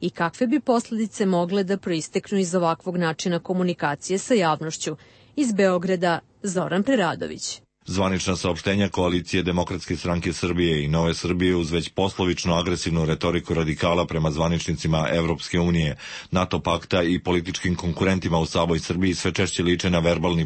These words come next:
Speaker 2: podsjetnik iz devedesetih i vremena Miloševićeve vlasti. Tako se u obraćanjima javnosti sporazum o pridruživanju Evropskoj uniji naziva Solaninim sporazumom,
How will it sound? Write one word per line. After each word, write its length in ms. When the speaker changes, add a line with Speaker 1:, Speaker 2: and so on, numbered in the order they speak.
Speaker 2:
podsjetnik 480
iz 120
devedesetih 800
i 60
vremena 340
Miloševićeve 680
vlasti. 460
Tako 260
se 120
u 40
obraćanjima 520
javnosti 480
sporazum 480
o 80
pridruživanju 680
Evropskoj 440
uniji 260
naziva 400
Solaninim 560
sporazumom, 640